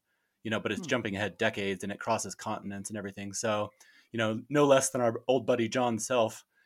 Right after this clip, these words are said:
Speaker 1: has written some pretty
Speaker 2: <laughs>
Speaker 1: rave reviews about it. So, you know, there's lots of people who have, um, been mentioning, and it kinda got on my radar. So yeah, it's really well written,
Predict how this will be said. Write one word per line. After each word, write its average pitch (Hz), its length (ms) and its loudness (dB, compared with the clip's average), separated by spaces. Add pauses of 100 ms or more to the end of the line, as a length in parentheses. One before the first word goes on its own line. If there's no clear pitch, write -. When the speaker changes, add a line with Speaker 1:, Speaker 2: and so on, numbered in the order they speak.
(200)
Speaker 1:
has 113 160 -4
written 123 220 2
some 135 160 6
pretty 131 160 6
Speaker 2:
<laughs> - 20 6
Speaker 1:
rave 131 260 12
reviews 123 320 4
about 110 240 4
it. 120 160 2
So, 117 340 2 (240)
you 127 60 0
know, 127 60 2
there's 127 140 4
lots 143 220 10
of 135 60 -8
people 123 280 -2
who 117 180 0
have, 107 360 -2
um, 98 380 -4 (280)
been 117 140 -2
mentioning, 120 340 -2
and 104 80 -4
it - 80 -10
kinda 110 160 -6
got 107 140 0
on 104 80 -2
my 95 80 -2
radar. 98 400 -2
So - 120 -2
yeah, 131 180 6
it's 101 140 0
really 147 240 4
well 113 220 4
written, 104 480 -4